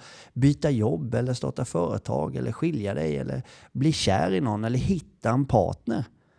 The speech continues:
Att, och agera. Tänk dig prata om och agera. Du måste agera. Sitt inte hemma och tyck synd om dig själv.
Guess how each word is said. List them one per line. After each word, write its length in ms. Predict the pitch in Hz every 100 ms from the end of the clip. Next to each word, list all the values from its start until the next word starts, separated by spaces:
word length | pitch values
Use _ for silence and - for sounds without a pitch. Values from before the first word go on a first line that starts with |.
| _ _
Att, 140 | - - - _ -
och 240 | 156 -
agera. 600 | 160 151 131 107 139 160 - _
Tänk 360 | 175 147 127
dig 80 | 180
prata 440 | - 165 123 - 160
om 260 | 131 123
och 120 | 127
agera. 460 | 131 131 113 107 147
Du 100 | 151
måste 280 | 156 151 135
agera. 480 | 143 135 110 123 143
Sitt 240 | 165 156
inte 180 | 160 151
hemma 200 | 147 139
och 80 | -
tyck 140 | 135
synd 220 | - 127
om 120 | 127
dig 80 | 131
själv. 260 | 120 117